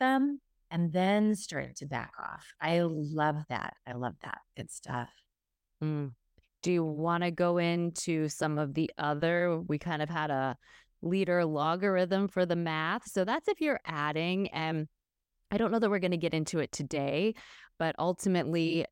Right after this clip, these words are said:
Speaker 2: the goal is to really take stock every time you're bringing on a new associate or your team is bringing on a new associate. And a lot of what we talked about in the previous episode with culture, I believe applies to this one in the sense,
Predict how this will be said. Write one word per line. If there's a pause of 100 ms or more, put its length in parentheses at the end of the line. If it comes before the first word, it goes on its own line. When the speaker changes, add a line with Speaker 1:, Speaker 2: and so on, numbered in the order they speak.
(160)
Speaker 2:
the
goal
is
to
really
take
stock (120)
every
time
you're (340)
bringing
on
a
new
associate
or
your
team
is
bringing
on
a
new
associate. (680)
And
a
lot
of
what
we
talked
about
in
the
previous
episode
with
culture, (160)
I
believe
applies
to
this
one
in
the
sense,